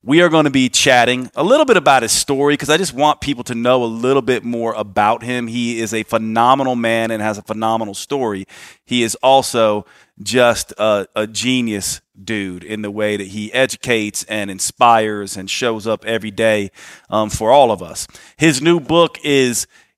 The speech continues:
Eat Smarter. Use the power of food to reboot your metabolism, upgrade your brain, and transform your life. And it actually is interesting. I got an advanced copy and, uh,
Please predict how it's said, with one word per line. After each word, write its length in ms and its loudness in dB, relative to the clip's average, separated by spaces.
Eat 360 -4
Smarter. 680 4
Use 300 0
the 60 -8
power 340 4
of 80 0
food 260 0
to 80 -8
reboot 400 -2
your 100 -6
metabolism, 640 0
upgrade 460 -2
your 180 -6
brain, 420 -4
and 240 -6
transform 960 -4
your 240 -6
life. 360 -2
And 120 -6
it 140 -4
actually 360 0
is 220 -8
interesting. 400 -4
I 80 2
got 200 2
an 60 -4
advanced 420 -2
copy 440 -2
and, 480 0
uh, 380 2